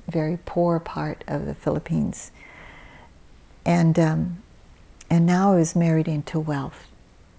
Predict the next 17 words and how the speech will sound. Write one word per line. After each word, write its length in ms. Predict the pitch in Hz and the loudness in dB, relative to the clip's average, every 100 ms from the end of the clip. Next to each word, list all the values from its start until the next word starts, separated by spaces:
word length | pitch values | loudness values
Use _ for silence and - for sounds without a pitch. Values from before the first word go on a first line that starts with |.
| - | -8
and 200 | 160 151 | -4 -2
into 280 | 151 147 - | -4 -6 -10
power, 560 | - - 156 160 147 143 | -8 -4 -2 0 -2 -4
po-, 240 | - 160 - | -8 -8 -6
political 480 | - 151 151 - 156 | -2 0 0 -4 -6
power. 480 | - 147 147 143 - - - - - - - - - - - - - - - - - - | -6 -4 -4 -6 -10 -20 -20 -20 -20 -20 -20 -20 -20 -20 -20 -20 -20 -20 -20 -20 -10 -2
It, 120 | 165 - | -2 6
that's 340 | 190 175 - 208 | 10 10 8 2
a 60 | |
story 420 | 196 - 175 175 165 | 2 4 6 8 6
in 100 | 160 | 4
itself, 560 | - - 170 165 - | 0 2 4 4 2
and 140 | 160 156 | 0 2
I 200 | 170 170 | 2 6
didn't 360 | 196 160 165 | 4 2 -4
choose 580 | - - 180 180 175 - | -4 0 2 4 2 -2
that. 300 | 165 139 | -2 -2